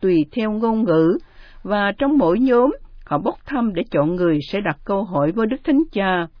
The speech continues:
Sau đây, chúng tôi xin gửi đến quý vị nội dung một số câu hỏi và câu trả lời của Đức Thánh Cha. Ký giả Fabio Zavataro nhận xét rằng Đức Thánh Cha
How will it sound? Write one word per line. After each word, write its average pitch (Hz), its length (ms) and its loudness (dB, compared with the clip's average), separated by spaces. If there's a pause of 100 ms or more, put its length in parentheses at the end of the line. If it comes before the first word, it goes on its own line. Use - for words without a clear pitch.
(880)
Sau 269 300 0
đây, 254 360 4
chúng 311 240 0
tôi 247 260 4
xin 226 400 0
gửi 170 140 0
đến 226 160 0
quý 285 300 0
vị 160 200 2
nội 165 380 2
dung 233 320 0
một 151 200 -2
số - 220 -2
câu 254 260 -2
hỏi 160 440 2
và 147 200 -4
câu 190 240 -2
trả 160 160 -4
lời 180 300 2
của 147 120 -4
Đức 196 180 -4
Thánh 285 180 2 (100)
Cha. 175 340 -2 (1700)
Ký 269 100 2 (180)
giả 160 100 2 (240)
Fabio 208 720 0
Zavataro 196 1040 0 (240)
nhận 165 280 2
xét 311 280 -2
rằng 180 460 0
Đức 262 140 -4
Thánh 381 160 -2
Cha 285 120 0